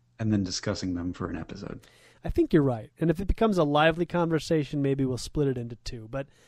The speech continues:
Speaker 2: I think we'll definitely touch upon it. I don't think we're gonna do an, I'm pretty sure we won't do an issue-by-issue recount of the Hidden Years.
Speaker 1: Unless, like, an issue s-, really stands out or something like that. Uh, yeah, I, I,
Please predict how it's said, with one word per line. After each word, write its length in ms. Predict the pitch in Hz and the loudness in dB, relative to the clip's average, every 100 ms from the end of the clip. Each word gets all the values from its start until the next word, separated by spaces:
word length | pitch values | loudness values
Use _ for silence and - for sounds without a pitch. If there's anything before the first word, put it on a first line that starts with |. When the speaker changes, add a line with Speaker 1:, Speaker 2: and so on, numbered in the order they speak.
| _ - | _ -10
Speaker 2:
I 60 | 147 | -4
think 220 | 247 254 | -2 2
we'll 120 | 208 | 0
definitely 460 | 151 160 - 156 127 | 2 0 2 -2 -2
touch 280 | - 143 | -2 -4
upon 320 | 127 - 131 127 | -2 -2 -2 -4
it. 80 | - | -4
I 80 | 170 | 0
don't 240 | 180 165 | 0 0
think 180 | 165 147 | -2 -2
we're 100 | 147 | 0
gonna 140 | 143 135 | 0 2
do 200 | 135 131 | 2 0
an, 80 | - _ _ - | -2 _ _ -4
I'm 80 | 147 | 6
pretty 220 | 226 277 | 6 6
sure 220 | - 196 | 4 6
we 80 | 165 | 6
won't 200 | 156 143 | 6 4
do 120 | 147 | 2
an 80 | 143 | 2
issue-by-issue 720 | 143 - 135 127 123 120 127 | -2 -2 -4 -2 -2 -2 -4
recount 420 | 117 117 - 120 120 | -8 -8 -8 -8 -8
of 60 | |
the 80 | 113 | -10
Hidden 240 | 107 110 | -10 -12
Years. 300 | 104 110 - - _ - | -16 -18 -20 -20 _ -2
Speaker 1:
Unless, 400 | 135 127 123 - | 4 6 4 2
like, 160 | 117 113 | -2 0
an 120 | 110 | 0
issue 240 | 101 - | 0 -2
s-, 260 | 104 - - | -4 -6 -8
really 280 | 110 101 - | -4 -4 -4
stands 520 | - - 87 90 87 | -8 -8 -6 -6 -6
out 220 | 85 85 | -8 -8
or 80 | 90 | -10
something 380 | - 101 92 98 | -10 -10 -6 -6
like 160 | 98 104 | -6 -4
that. 200 | 127 139 | -4 -2
Uh, 80 | |
yeah, 300 | 135 127 107 | 0 0 0
I, 200 | 117 - | -2 -2
I, 160 | 127 | -4